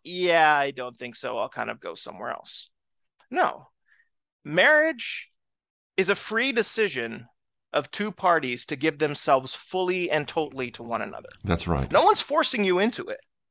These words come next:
Speaker 1: Most places in the free and civilized world, thank God, marriage is something that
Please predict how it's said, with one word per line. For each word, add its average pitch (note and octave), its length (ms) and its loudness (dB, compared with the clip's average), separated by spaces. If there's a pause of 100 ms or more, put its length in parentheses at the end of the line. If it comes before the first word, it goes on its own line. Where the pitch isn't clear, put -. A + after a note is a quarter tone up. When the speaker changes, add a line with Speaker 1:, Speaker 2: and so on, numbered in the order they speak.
Speaker 1:
Most C4 220 4
places F3 580 0
in D#3 300 4
the D3+ 80 -2
free F3 220 0
and D#3+ 100 -2
civilized C#3+ 420 -2
world, B2+ 320 -4
thank D3 200 2
God, B2 260 2
marriage E3 560 0
is C#3 300 2
something C#3 640 -4
that B2 380 0